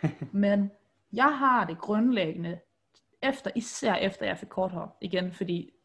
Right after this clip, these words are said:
Speaker 2: så ser jeg mere gay ud af en eller anden grund.
Speaker 1: Men du ser
Speaker 2: Jeg har også
Speaker 1: fucking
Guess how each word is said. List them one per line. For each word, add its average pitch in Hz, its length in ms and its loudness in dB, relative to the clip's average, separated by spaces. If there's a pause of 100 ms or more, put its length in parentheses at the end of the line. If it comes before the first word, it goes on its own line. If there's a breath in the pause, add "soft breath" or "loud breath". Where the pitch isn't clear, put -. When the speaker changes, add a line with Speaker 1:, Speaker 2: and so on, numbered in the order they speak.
(120)
Speaker 2:
så - 180 -2
ser 196 180 -2
jeg 170 140 2
mere 185 160 0
gay 190 240 -2
ud 165 180 -6 (420)
af - 60 -6
en 80 60 -6
eller 80 140 -8
anden - 100 -8
grund. 214 180 -6 (160 loud breath)
Speaker 1:
Men 131 100 0
du 123 60 -4
ser 214 100 6
Speaker 2:
Jeg 208 60 6
har - 100 8
også 175 120 6
Speaker 1:
fucking 120 40 4